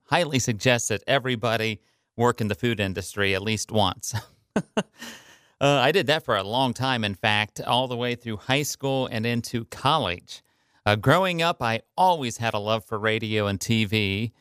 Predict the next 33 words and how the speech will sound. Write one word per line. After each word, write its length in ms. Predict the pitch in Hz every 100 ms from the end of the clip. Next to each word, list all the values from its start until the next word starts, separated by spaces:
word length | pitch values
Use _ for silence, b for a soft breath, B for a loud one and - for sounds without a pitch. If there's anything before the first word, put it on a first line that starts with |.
| _ -
My 140 | 101
mom 260 | 107 131 139
and 80 | 127
I 220 | 127 131
would, 320 | 113 113 101
uh, 100 | 101 -
always 400 | 151 160 139 117
listen 340 | 135 139 139
to 220 | 127 131
her 280 | 113 160 196
old 280 | 135 117 107
forty-fives 1080 | - 113 110 107 113 107 107 107 113 113 -
and, 340 | 123 110 107 104
uh, 120 | 101
dance. 640 | 101 104 92 - - - -
We 140 | 101
had 180 | 107 98
dance 240 | 104 98
parties. 440 | - 98 95 110 107
That 160 | 107
was 180 | 117 -
a 60 | -
ton 240 | 101 107
of 80 | 107
fun. 400 | - 107 117 135 - b b b
Uh, 80 | 117
we 120 | 127
loved 260 | 139 180 175
listening 460 | 165 165 175 170 165
to 160 | 127
country 580 | - - 185 - 170 165
hits 460 | 123 160 175 - -
on, 400 | 123 120 117